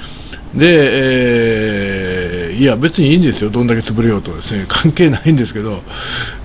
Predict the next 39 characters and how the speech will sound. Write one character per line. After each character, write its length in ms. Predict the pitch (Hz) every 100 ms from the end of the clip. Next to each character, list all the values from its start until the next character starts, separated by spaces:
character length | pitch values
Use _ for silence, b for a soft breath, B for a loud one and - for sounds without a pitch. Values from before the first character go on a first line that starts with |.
| - 113 120
要 340 | 156 240 180
は、 480 | 127 143 147 110 139
あ、 80 | 139
で 160 | 127 120
す 80 |
ね、 340 | 117 120 104 101
こ 140 | 107 160
れ 120 | 175
が 380 | 165 160 147 139
で 100 | 135
す 120 | -
ね、 80 | 120
世 140 | 151
界 180 | 151 165
的 140 | 165 156
な 160 | 123
金 180 | - 139
融 140 | 143
危 120 | 127 -
機 80 | 107 90 95 104
に 240 | 135 120
結 240 | 110 147 156
び 160 | 160
つ 120 | - -
く 120 | -
か 160 | 123
ど 220 | 104 147 135
う 40 |
か 140 | 127
と 120 | 120 98
い 80 |
う 60 | 98
こ 100 | 95
と 80 | 87
な 60 |
ん 100 | 80
で 60 | 78
す 80 |
ね。 60 | -